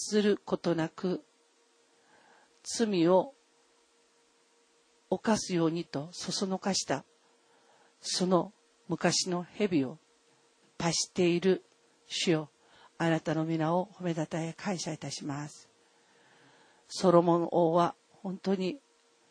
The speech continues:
あなたの昔の蛇を罰する、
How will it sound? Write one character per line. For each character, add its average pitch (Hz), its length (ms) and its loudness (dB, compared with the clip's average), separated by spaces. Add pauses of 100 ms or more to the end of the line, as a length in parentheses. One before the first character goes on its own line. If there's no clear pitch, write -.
(960)
あ 180 140 2
な 208 120 6
た 147 220 2
の 170 260 2 (840)
昔 190 420 0
の 190 120 0
蛇 170 340 2
を - 160 2 (120)
罰 170 160 -2 (120)
す 185 100 0
る、 160 180 0